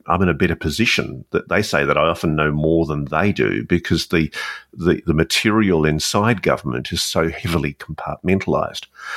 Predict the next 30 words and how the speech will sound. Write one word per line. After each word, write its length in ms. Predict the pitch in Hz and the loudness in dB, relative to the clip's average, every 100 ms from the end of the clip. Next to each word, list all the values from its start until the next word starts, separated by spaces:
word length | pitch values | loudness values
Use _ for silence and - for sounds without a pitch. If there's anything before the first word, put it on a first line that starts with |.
| - - - | -10 -10 -2
And 100 | 120 | 0
if 120 | 147 | 0
I 60 | |
can 140 | 135 139 | 0 0
just 200 | 208 - | 0 0
make 180 | 190 - | -2 0
this 160 | - | -2
point, 280 | - 127 92 | 0 0 2
Andy, 280 | 76 71 73 | 0 0 0
I, 200 | 95 110 98 | 0 0 -2
I 80 | |
think 260 | 101 151 90 | 0 -2 0
this 180 | 117 - | 0 0
is 140 | 117 | 0
the 100 | 110 | 0
heart 380 | 82 87 92 80 | 0 0 0 0
of 100 | 73 | -4
the 100 | - | -8
problem. 540 | - 87 98 65 - _ _ - - - - - _ _ _ - | -2 -2 0 -4 -6 _ _ -20 -20 -20 -20 -20 _ _ _ -2
I'm 160 | 185 | 0
in 100 | 233 | 2
no 220 | 117 113 | 2 2
doubt 360 | 101 95 67 - - _ _ | 2 2 2 -2 -14 _ _
that 180 | - - | -8 -6
the 80 | 69 | -10
United 420 | 65 98 113 101 | -2 0 2 0
States 340 | - 87 - | 0 -2 -2
government 500 | - 76 - 71 64 _ | -2 -2 0 -4 -6 _
has 360 | - 92 92 | -2 0 0
recovered, 580 | 92 87 - 76 71 60 | 2 0 0 -2 -2 -6